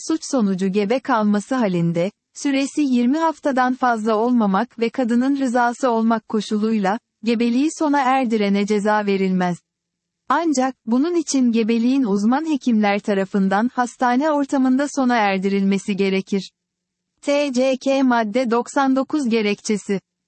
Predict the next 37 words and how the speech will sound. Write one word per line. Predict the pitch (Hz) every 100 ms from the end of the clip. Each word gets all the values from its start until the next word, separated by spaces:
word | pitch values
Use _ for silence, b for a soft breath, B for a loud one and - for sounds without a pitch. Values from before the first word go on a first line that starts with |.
| _
Çocuk | 311 285 339 -
düşürme | 269 240 262 240 240 247
ve | 254 202
düşürtme | 320 - 302 - 240 226
suçları | 220 214 - 196 202
açısından | 208 233 214 233 208 208 233
yirmi | 233 240 240 247
dört | 269 330 -
Mayıs | 277 247 233 -
bin | 240 240
dokuz | 247 311 269
yüz | 262 -
seksen | 254 247 262 254
üç | 294 - -
tarih | 214 185 180 226 233
ve | 233
iki | 226 233 294
bin | 269
sekiz | 262 277 - 302 254
yüz | 254 240
yirmi | 247 247
yedi | 240 233 311
sayılı | - 269 226 214
nüfus | 214 - 302 -
planlaması | 302 247 220 214 208 202 -
hakkında | 220 220 - 220 214 220
kanunda | 233 208 214 220 254
yer | 277 254
alan | 214 202 233 240
hükümler | 254 269 254 254 269
göz | 247 262
önünde | 233 202 202 208
bulundurulmak | 208 240 226 226 220 220 233 - -
suretiyle | 262 247 - 285 247 233
bir | 233
düzenleme | 233 233 226 226 220
yapılmıştır. | 214 190 208 190 185 - - 185